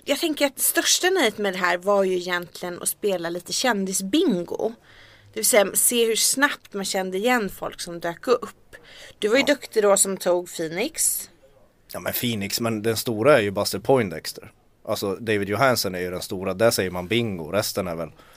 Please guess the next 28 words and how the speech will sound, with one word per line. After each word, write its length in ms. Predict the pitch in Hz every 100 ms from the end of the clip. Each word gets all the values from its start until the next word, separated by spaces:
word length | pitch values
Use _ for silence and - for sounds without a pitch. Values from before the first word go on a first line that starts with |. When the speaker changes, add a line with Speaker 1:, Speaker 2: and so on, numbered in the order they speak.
| - 170
Speaker 1:
Jenny 360 | 196 185 185
Lewis 880 | 175 165 160 170 233 427 - - -
Speaker 2:
är 140 | 113 98
väl 140 | 87
typ 200 | - 87 _
Speaker 1:
spelade 440 | - - 220 202
Speaker 2:
pa-, 60 | 196
Speaker 1:
bartender. 540 | 180 175 113 175 175 202
Speaker 2:
ett 60 |
par 120 | 196 175
i 60 |
poker. 480 | - 120 120 - - - - - - - - _ _ _ _ _ _
Ja, 340 | 139 127 151
visst, 320 | 180 147 - -
ja, 260 | 117 131
ja, 260 | 127 123 175 123
Speaker 1:
Det 40 |
Speaker 2:
mm. 120 | 143
Speaker 1:
var 100 | 175
väl 160 | 214 302
bingo. 460 | 302 294 277 330 392
Speaker 2:
Ja, 160 | 135 98
det 80 | 92
var 80 |
bingo. 180 | 117 285
Speaker 1:
Hon 220 | 294 277
Maya 340 | 269 262 240 226
Rudolph. 760 | 196 202 180 175 190 247 370